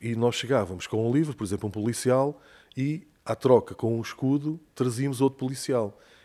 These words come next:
E foi assim que eu, o pouco dinheiro que me iam dando,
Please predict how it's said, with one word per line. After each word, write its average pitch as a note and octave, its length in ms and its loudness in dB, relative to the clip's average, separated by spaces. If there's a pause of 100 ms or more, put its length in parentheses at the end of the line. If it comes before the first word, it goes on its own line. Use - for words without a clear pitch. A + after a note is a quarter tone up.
(100)
E B2 80 -8
foi D3 220 4
assim E3+ 260 -2
que B2 400 -4 (680)
eu, G2+ 340 -6 (340)
o G#2+ 120 -12
pouco - 360 0
dinheiro A#2+ 400 2
que - 140 -12
me G#2 60 -4
iam A2 160 0
dando, E3 400 0